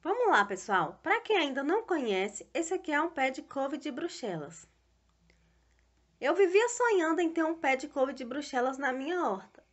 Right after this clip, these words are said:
Além da vontade de querer experimentar o couve de Bruxelas, eu acho lindo esse formato que tem o pé de couve de Bruxelas. Então, resolvi cultivar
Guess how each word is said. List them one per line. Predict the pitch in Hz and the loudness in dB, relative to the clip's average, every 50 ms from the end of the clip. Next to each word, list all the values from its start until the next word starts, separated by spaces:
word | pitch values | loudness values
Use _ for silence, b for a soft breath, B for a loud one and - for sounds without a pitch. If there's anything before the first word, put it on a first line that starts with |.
| _ _ _ - | _ _ _ 4
Além | - 320 330 370 480 494 453 | 6 6 6 6 6 6 6
da | 415 359 | 6 4
vontade | 302 294 262 233 240 - - 214 202 208 196 | 4 4 0 0 0 2 2 4 4 4 0
de | 190 - - | -4 -12 -8
querer | - 247 226 220 208 | -6 -4 0 2 2
experimentar | 214 220 - - - 220 214 208 202 196 196 196 - - 185 175 165 165 165 - _ _ _ | 0 0 -2 -6 -8 -6 -4 -2 -2 -4 -4 -4 -2 0 2 2 2 0 -4 -10 _ _ _
o | - 240 | -14 -14
couve | 233 - 269 254 254 254 254 | -6 2 6 6 6 6 2
de | 202 214 | -2 -6
Bruxelas, | 208 196 196 202 202 - - 254 262 262 226 202 202 202 202 - | -8 -8 -8 -8 -8 -2 2 4 4 4 4 2 0 -4 -8 -8
eu | - 233 254 285 | -2 0 4 6
acho | 294 302 330 339 - 440 466 415 | 6 6 6 2 0 4 6 6
lindo | 349 320 294 294 311 330 330 320 381 370 359 b b b b b b _ | 6 6 4 4 4 2 2 2 0 -2 -4 b b b b b b _
esse | 240 277 269 - 320 | -6 -6 -4 -4 -4
formato | 320 - 320 311 302 294 269 254 269 285 - 339 320 | 2 4 4 4 6 6 6 6 4 4 2 -4 -6
que | - 320 | -6 -8
tem | 311 - - 262 269 285 | -6 -4 -4 -2 -2 -2
o | 285 | -4
pé | 285 - 240 226 | 0 2 2 2
de | 220 285 277 | 2 -2 -6
couve | - 277 254 247 269 | -2 -2 -2 -2 -2
de | 233 254 254 | -6 -8 -8
Bruxelas. | 233 269 320 320 - - 233 180 110 - - - - - | -6 -6 -6 -6 -6 -6 -6 -6 -6 -8 -10 -14 -12 -6
Então, | 285 370 381 - 370 370 392 392 | -4 -4 0 2 4 4 4 4
resolvi | 320 349 440 480 453 466 480 453 349 349 381 370 | 4 2 2 2 2 2 2 4 4 4 2 2
cultivar | 370 392 392 392 - 392 392 330 262 226 214 220 254 294 b | 2 0 -2 0 0 -2 -2 0 2 2 4 4 2 0 b